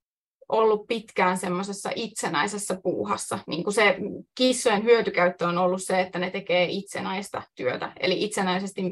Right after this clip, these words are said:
metsästää niitä tuhoeläimiä. Ja sit taas se koiran hyötykäyttö on pääasiassa ollut sitä, että se tekee meidän kanssa.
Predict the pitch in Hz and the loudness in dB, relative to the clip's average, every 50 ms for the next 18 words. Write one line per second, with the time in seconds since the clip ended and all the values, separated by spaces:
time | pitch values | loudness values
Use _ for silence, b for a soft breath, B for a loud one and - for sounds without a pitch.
0 | 170 170 _ - 196 196 190 190 - 185 - - - - - 190 - - 175 - | -6 -10 _ -4 -2 -2 -2 -2 -6 -8 -6 -4 -4 -2 -2 -2 -4 -4 -4 -4
1 | - - _ _ - 196 196 - - - - 107 117 123 127 127 131 123 B B | -6 -8 _ _ -6 -4 -2 0 0 0 2 2 2 0 0 -2 -4 -4 B B
2 | B B B B B B B _ - 196 208 202 208 202 - 208 190 202 202 - | B B B B B B B _ 0 0 0 0 0 0 2 2 2 2 0 -6
3 | - - - 214 - 262 254 262 247 226 208 208 214 214 190 190 185 202 196 185 | -10 -10 -10 2 6 8 8 8 8 6 4 2 0 0 0 0 0 0 0 0
4 | 175 185 196 - - - 196 190 190 190 226 226 214 208 202 202 185 196 - - | 0 0 0 -4 -4 -4 -4 -4 -2 2 2 4 4 4 2 -2 -6 -8 -6 -4
5 | 180 185 185 196 190 - 208 202 202 190 180 175 175 - 196 196 - - - 202 | -2 -2 -2 -4 -4 -6 -6 -6 -4 -4 -6 -6 -6 -10 -14 -16 -12 -8 -6 -6
6 | 196 196 202 - 180 180 180 190 190 185 185 185 202 202 - 196 175 170 196 202 | -6 -4 -4 -4 -2 -2 -2 -2 -2 -2 -4 -4 -6 -6 -4 -4 -4 -4 -4 -6
7 | - - - - | -8 -10 -10 -10